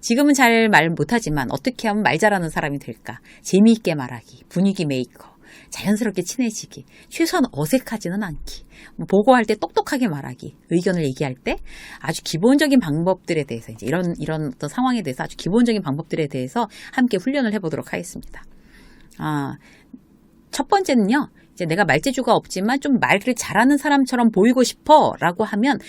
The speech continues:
가장 쉬운 방법이 첫 번째가 인사로 기선제압을 하는 거예요. 그러니까 "안녕하세요. 고맙습니다. 아우, 죄송합니다." 이거 세 가지만 하시는 거죠. 이거 세 가지만. 이것만 잘해도 말 못하는 사람,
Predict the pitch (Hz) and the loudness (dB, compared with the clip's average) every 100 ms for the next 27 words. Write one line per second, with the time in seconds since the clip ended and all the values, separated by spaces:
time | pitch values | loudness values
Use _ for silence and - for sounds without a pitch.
0 | - - 175 214 311 294 233 196 185 175 | -16 -8 -4 -2 0 2 2 2 0 -2
1 | 175 254 247 226 156 196 - - 185 226 | -4 -4 -2 -2 -2 -6 -8 -6 4 8
2 | 285 285 285 262 277 - 170 214 214 190 | 8 6 4 4 2 -2 -2 0 0 0
3 | 147 156 208 - - - - - - - | -2 -4 -6 -6 -12 -18 -20 -20 -20 -20
4 | - 180 - - - 185 220 220 226 285 | -10 -10 -10 -8 -2 2 2 2 0 -2
5 | 381 - - 175 214 - 247 220 214 233 | -2 -8 -8 -4 -2 0 -2 -2 -2 -4
6 | - - - 214 220 233 240 214 180 131 | -8 -18 -2 0 0 0 0 0 -2 -4
7 | - - 247 285 294 339 339 262 208 196 | -8 2 4 6 4 4 4 4 0 -2
8 | 151 127 - 143 147 226 202 - 117 - | -8 -10 -10 -10 -4 -2 -2 -6 -14 -18
9 | - - - 220 339 359 349 226 180 175 | -20 -8 -2 2 4 4 2 2 0 -2
10 | 254 392 - - - 127 214 359 285 208 | -2 -6 -8 -14 -2 2 6 6 6 4
11 | - 330 330 294 233 226 | 2 2 2 4 2 2